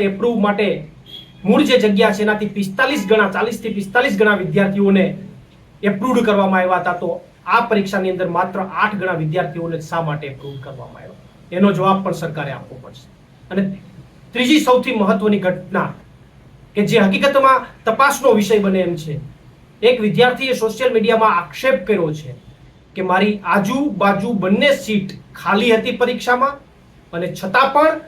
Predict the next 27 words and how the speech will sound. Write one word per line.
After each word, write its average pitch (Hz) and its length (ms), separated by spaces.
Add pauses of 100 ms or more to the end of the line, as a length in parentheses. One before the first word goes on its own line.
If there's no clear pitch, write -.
(280)
મારી 190 260
બાજુની 208 480
સીટવાળા 185 640
વિદ્યાર્થી 196 720 (1080)
ફાઇનલ 240 400
લિસ્ટમાં 190 460
સિલેક્ટ 214 440
થયા - 300
છે. - 100 (1120)
જી - 200
હા, - 200 (1200)
સો 247 140 (420)
અઠ્ઠાણું 254 560
અઠ્ઠાવન 277 440
નામના 247 280
વિદ્યાર્થીએ 226 560
સોશિયલ 233 380
મીડિયાની 208 380
અંદર 208 180
આક્ષેપ 202 420
કર્યો 208 180 (120)
છે 247 120 (360)
કે 202 180
મારી 202 240
બંને 247 320
આજુબાજુની 196 640
સીટો 190 260